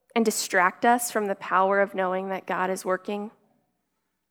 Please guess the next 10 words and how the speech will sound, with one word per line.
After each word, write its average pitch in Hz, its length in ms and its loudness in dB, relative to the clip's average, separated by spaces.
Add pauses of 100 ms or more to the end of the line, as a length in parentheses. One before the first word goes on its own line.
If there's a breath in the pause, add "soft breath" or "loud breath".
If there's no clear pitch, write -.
(1200 soft breath)
But 240 100 8
I 254 140 8
think 277 360 0
that, 202 380 2
like 226 260 6
Hannah, 208 540 4
our 196 380 2 (140)
suffering 214 600 4
or 196 100 6
our, 185 300 2